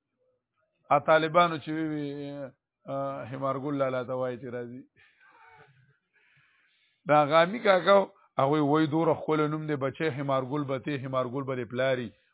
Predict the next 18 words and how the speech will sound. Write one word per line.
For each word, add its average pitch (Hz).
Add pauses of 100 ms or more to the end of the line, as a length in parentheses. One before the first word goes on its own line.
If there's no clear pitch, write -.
(140)
مونږ 165
عاجزان 143
سوي، 139
مونږ 139
خو 127
ډېر 170
غریبانان 127
او 120
ګناهګار. 180 (880)
طالب 131
ته 113
بیا 107
داسې 104
وي. 92 (760)
که 131
نه 151
نو 156
کله 170